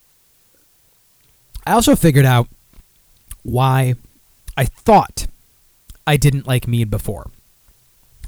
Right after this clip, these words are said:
I had actually purchased a bottle from, uh, of something from Bee Nectar before, and when I was purchasing it last time, uh,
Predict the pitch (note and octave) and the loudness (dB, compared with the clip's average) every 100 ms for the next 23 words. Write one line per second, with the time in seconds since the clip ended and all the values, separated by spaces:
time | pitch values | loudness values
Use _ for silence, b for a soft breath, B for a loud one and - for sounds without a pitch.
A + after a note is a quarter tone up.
0 | - D3+ G3 A#3 G#3+ - F3 D3+ - D#3+ | -8 0 2 4 2 4 2 2 2 2
1 | D3+ - B2+ C3+ C#3 C3 - C3 B2 A#2 | 0 -2 0 0 0 -2 -2 -4 -4 -4
2 | A2 - - - E3+ C#3+ A#2+ C3 C3 C3+ | -4 -6 -4 0 0 -2 -2 -2 -2 -2
3 | B2+ B2 - C3 - - C3+ C#3 D3 - | -2 -4 -2 -2 -4 0 2 4 2 -2
4 | _ b b b b b b b b b | _ b b b b b b b b b
5 | E3 D3+ D3+ D3+ D#3+ E3+ D3+ - B3+ - | 0 2 2 2 0 2 2 2 0 2
6 | A3+ F#3+ D#3+ D#3+ G3+ A#3+ - D3 C3 B2 | 0 2 -2 -4 -2 -2 0 0 0 0
7 | B2+ - _ _ _ _ _ _ _ _ | -4 -10 _ _ _ _ _ _ _ _
8 | _ _ _ _ _ - C#3 C3+ C3 C3 | _ _ _ _ _ -6 -2 -2 0 0
9 | C3 | -2